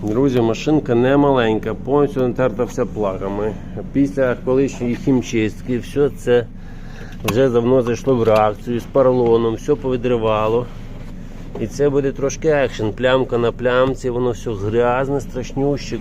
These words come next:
гумки всі натерті, антискрипами. Все це, бачите, от. Це взагалі жопа, ну, типу, воно стерлося. Так що роботи в мене тут, як і по пройомах. Все грязне.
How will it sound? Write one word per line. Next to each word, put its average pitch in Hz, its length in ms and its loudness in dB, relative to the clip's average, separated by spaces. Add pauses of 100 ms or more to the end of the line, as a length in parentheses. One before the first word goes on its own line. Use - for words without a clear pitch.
(100)
гумки 127 320 -2
всі 123 220 -2
натерті, 123 680 0
антискрипами. 120 1040 0 (460)
Все 127 240 -2
це, 127 200 -4
бачите, 117 480 -2
от. 110 200 0 (1300)
Це 131 200 0
взагалі 131 320 -4
жопа, 92 340 -4
ну, 101 180 0
типу, 101 240 -6
воно 104 200 0
стерлося. 101 680 -4 (1040)
Так 123 200 -2
що - 160 -4
роботи 127 480 2
в 139 40 2
мене 131 320 2
тут, 123 300 -4 (260)
як 120 280 -6
і 120 60 -4
по 113 100 -8
пройомах. 104 680 -6 (580)
Все - 180 -4
грязне. 139 760 2